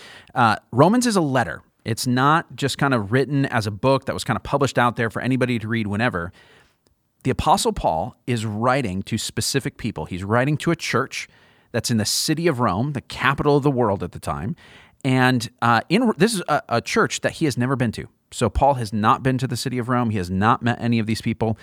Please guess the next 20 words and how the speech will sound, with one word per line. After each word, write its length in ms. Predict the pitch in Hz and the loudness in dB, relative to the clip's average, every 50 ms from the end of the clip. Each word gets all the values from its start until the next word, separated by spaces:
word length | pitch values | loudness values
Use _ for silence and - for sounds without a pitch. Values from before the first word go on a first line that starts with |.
| - - - - - | -14 -20 -16 -8 -4
This 200 | 120 113 - - | -2 -2 0 0
was 140 | 120 98 | 0 -2
a 60 | 101 - | -2 -2
church 240 | - 135 123 - | -2 -4 -4 -4
that 80 | - - | -6 -8
was 100 | 90 - | -6 -6
started 480 | - - - - 127 135 139 135 127 104 | -6 -6 -2 2 2 2 4 2 0 2
by 180 | 110 101 87 - | 2 0 2 2
other 200 | - 113 127 135 | 0 0 2 2
apostles, 500 | 123 - - - 120 117 117 - 120 104 | 2 2 2 2 2 2 2 0 -2 -2
other 160 | 101 107 135 127 | -2 -2 -4 -4
people, 440 | - 110 95 - 98 95 92 101 - _ _ _ _ _ _ _ _ _ _ - - - | -6 -6 -4 -2 -2 -4 -4 -6 -10 _ _ _ _ _ _ _ _ _ _ -16 -8 -2
but 140 | - 110 | -2 0
he's 180 | 95 135 117 - | 2 0 0 -2
heard 260 | - - 160 147 131 | 0 2 2 2 2
about 180 | 104 95 - - | 2 -2 -2 -4
them, 220 | 101 78 98 - _ - | -8 -12 -12 -12 _ -6
and 140 | 104 107 107 | -6 -4 -2
he 120 | 120 117 | -2 0
knows 460 | 110 117 120 120 120 123 117 - - | 0 2 4 4 4 4 2 0 -4